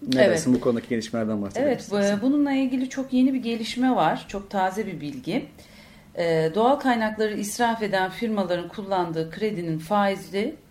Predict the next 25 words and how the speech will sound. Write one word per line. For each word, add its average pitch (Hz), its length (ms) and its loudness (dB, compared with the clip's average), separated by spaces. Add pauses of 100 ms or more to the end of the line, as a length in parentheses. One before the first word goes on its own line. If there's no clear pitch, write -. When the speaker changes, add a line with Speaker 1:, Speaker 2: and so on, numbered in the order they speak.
(140)
Speaker 2:
daha 233 160 6
yüksek 196 360 -2
olsaydı 190 520 2
ne 214 100 4
olurdu? 135 500 2
Speaker 1:
Hmm. - 640 -8
Speaker 2:
Ya 269 180 6
da 226 240 4 (340)
bu 233 180 -2
tip 392 240 -2
firmalara 202 760 0 (200)
hiç - 280 -6
kredi 220 320 -2
verilmeseydi 160 880 -4 (360)
üzerinden, 185 720 0 (200)
e, 160 600 2
fikrinden, 170 720 -2 (200)
e, 131 200 -2
hareketle, 202 800 0 (760)
e, 180 440 2
kırk 247 360 -2
iki, 302 220 -2
kırk 262 280 0
üç 302 200 -4
tane, 196 500 0